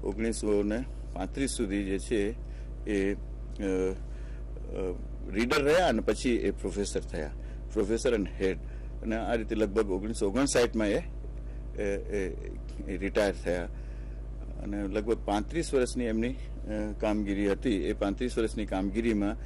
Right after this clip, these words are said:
એમણે જે છે, એમણે, અ, મુંબઈ યુનિવર્સિટીમાં સમાજશાસ્ત્રને એક ખૂબ મોટું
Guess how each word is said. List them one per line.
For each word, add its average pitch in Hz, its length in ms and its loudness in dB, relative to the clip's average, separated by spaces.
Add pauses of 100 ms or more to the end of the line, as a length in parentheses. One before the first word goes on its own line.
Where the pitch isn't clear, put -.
(320)
એમણે 101 300 2
જે 98 120 0
છે, 107 340 4 (400)
એમણે, 98 500 2
અ, 95 40 -4 (1040)
મુંબઈ 101 440 2
યુનિવર્સિટીમાં 101 640 0
સમાજશાસ્ત્રને 101 840 -2
એક 95 200 -4
ખૂબ - 400 0
મોટું 101 440 0